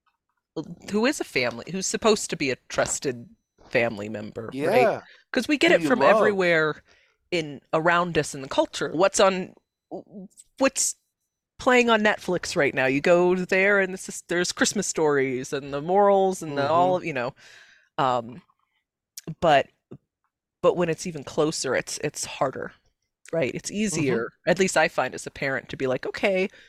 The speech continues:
Speaker 1: let's have a conversation about why do we see this all around us and what do these symbols mean and stuff." But when it's really coming from,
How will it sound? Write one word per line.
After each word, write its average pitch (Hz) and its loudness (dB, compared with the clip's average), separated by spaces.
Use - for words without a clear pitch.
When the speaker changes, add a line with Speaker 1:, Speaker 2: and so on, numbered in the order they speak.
Speaker 1:
let's - -8
have 220 2
a 220 -2
conversation 170 -6
about 165 -2
why 165 4
do 160 -4
we 147 -4
see 147 -6
this 143 -4
all 135 0
around 135 0
us - -8
and - -14
what 185 -2
do 180 -2
these 175 -4
symbols 151 -4
mean 135 -6
and 127 -8
stuff." - -4
But 143 -4
when 143 -2
it's - -8
really 139 -2
coming 131 -6
from, 110 -6